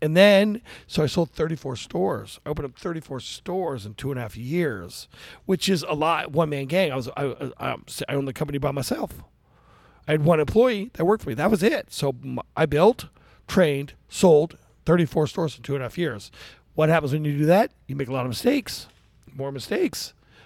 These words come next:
bad decisions, right? You say, "Okay, I'm gonna make all this money." Well, you know what? It's like, you know, making love to the <laughs> devil. It's bad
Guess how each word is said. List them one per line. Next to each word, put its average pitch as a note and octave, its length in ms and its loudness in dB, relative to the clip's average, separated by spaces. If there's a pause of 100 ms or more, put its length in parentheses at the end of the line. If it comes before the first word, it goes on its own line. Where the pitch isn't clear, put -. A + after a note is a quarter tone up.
(120)
bad C3 200 -2
decisions, A3 680 0 (220)
right? C#3+ 220 -6
You - 60 -14
say, A#2 200 -4
"Okay, E3 200 0
I'm - 320 -10
gonna D#3 120 0
make D3 120 -4
all F3+ 200 8
this D#3+ 180 -6
money." F#3 340 -2 (480)
Well, C3+ 300 -4
you A#2 160 -10
know B2+ 100 -4
what? D#3 400 -4
It's - 160 -20
like, C3 260 -6
you C#3 60 -8
know, A#2+ 140 -6
making C3 260 -6
love C#3 160 -4
to C#3+ 140 -6
the A2+ 80 -8
<laughs> G2 160 -2
devil. D3+ 420 0
It's - 160 -12
bad F#3 460 2